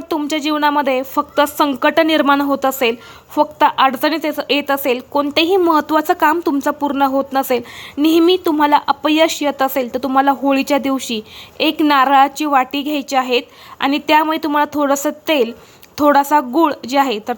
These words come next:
तो टाकायचा आहे आणि ही नारळाची वाटी जी आहे, तर ती तुम्हाला जळत्या होळीमध्ये टाकायची आहेत. या उपायाने राहूचा वाईट प्रभाव जो आहे, तर तो दूर होतो. आपल्या जीवनातील सर्व संकट हे नष्ट होतात आणि आपल्याला प्रत्येक कामात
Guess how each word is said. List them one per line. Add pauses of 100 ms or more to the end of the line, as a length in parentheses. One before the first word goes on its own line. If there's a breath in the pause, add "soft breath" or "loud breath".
तो
टाकायचा
आहे (120)
आणि
ही
नारळाची
वाटी
जी
आहे, (500 loud breath)
तर
ती
तुम्हाला (120)
जळत्या
होळीमध्ये
टाकायची
आहेत. (420 loud breath)
या
उपायाने
राहूचा
वाईट
प्रभाव
जो
आहे,
तर (100)
तो
दूर
होतो. (240 loud breath)
आपल्या
जीवनातील
सर्व
संकट
हे
नष्ट
होतात (340 loud breath)
आणि
आपल्याला
प्रत्येक
कामात